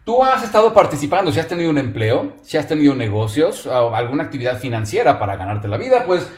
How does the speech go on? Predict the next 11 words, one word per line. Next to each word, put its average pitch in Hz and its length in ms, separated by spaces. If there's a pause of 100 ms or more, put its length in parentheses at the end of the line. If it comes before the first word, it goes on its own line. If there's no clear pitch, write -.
(180)
tú 240 80
has 247 100
participado 214 800
en 165 80
esta 156 280
red 147 260
de 147 80
intercambio 131 540
de 120 80
valor, 147 520 (240)
¿sí? 190 480